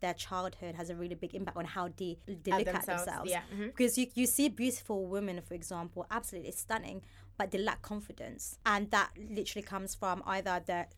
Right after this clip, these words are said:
Speaker 1: their environment.
Speaker 2: Yeah.
Speaker 1: Um, of course, it has a really, really huge impact on that.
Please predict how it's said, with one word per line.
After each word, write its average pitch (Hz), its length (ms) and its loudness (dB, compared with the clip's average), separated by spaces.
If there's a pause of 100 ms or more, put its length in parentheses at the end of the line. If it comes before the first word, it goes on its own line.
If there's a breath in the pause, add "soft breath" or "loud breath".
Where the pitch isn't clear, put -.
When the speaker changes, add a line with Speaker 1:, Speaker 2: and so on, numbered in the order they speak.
Speaker 1:
their 165 120 -2
environment. 196 680 0
Speaker 2:
Yeah. 185 260 0
Speaker 1:
Um, 175 400 0
of - 160 -8
course, 190 300 -2
it - 80 -8
has 190 240 -4
a 170 80 -2
really, 175 320 -4
really 170 160 -4
huge 170 200 0
impact 190 440 -4
on 226 100 -2
that. 294 220 -2